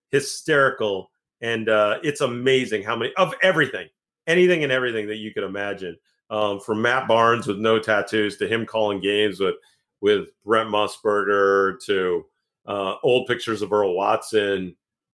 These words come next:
Uh, it just goes on and on. Him, Saint Joe's days with, uh, uh, Saint John's days with Louis Carnesecca.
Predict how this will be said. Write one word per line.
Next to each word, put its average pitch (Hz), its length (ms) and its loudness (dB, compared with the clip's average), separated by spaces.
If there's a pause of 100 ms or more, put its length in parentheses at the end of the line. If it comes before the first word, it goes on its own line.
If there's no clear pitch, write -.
(120)
Uh, 107 360 -2
it 139 120 -4
just 147 260 0
goes 120 260 4
on 117 420 0
and 104 120 0
on. 101 200 -2
Him, 117 220 0
Saint 110 320 0
Joe's 110 360 0
days 110 340 2
with, 98 220 -4 (760)
uh, 107 260 -6
uh, 113 140 0
Saint 117 240 0
John's 110 320 0
days 110 260 2
with 101 140 -2
Louis 107 180 2
Carnesecca. 101 840 0